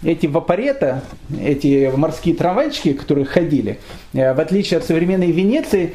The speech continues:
нигде не висело точное их расписание, когда они придут. То есть люди говорят, что иногда в Палермо заходят венецианские корабли, которые едут в Бейрут. Поэтому, когда Раф Авадия приехал в Палермо,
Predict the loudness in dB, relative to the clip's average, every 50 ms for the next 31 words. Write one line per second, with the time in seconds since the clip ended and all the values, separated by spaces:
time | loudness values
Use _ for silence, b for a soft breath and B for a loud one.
0 | -2 0 0 0 2 2 2 2 2 2 2 2 0 0 2 2 2 2 2 0
1 | -2 -4 -6 -6 0 0 0 0 0 0 0 0 0 0 -2 -2 0 -2 -2 0
2 | 0 0 0 0 0 2 0 0 2 2 2 0 2 2 2 2 2 0 -2 -4
3 | -2 0 0 0 0 -2 -2 0 2 4 4 4 2 2 0 0 0 0 0 2
4 | 0 0 0 -2 -8 B B B B B B 0 0 0 0 0 0 2 2 2
5 | 0 0 0 -2 -2 -4 -4 -2 0 0 2 2 0 0 0 0 -2 -4 -2 -2
6 | -2 0 0 0 0 0 0 -2 -4 -6 -12 -16 -16 -14 -6 -2 0 0 2 2
7 | 0 0 0 0 0 0 -2 -2 0 2 0 2 2 2 0 0 0 0 0 0
8 | 0 0 0 2 2 2 0 0 0 2 2 2 2 2 0 -2 -4 -2 0 0
9 | 0 0 -2 -2 -2 -2 -2 0 0 0 0 0 0 0 0 0 0 2 0 0
10 | 0 0 -2 B B B B B -4 -2 -2 0 0 -2 -2 0 0 0 2 2
11 | 2 2 2 0 -2 -2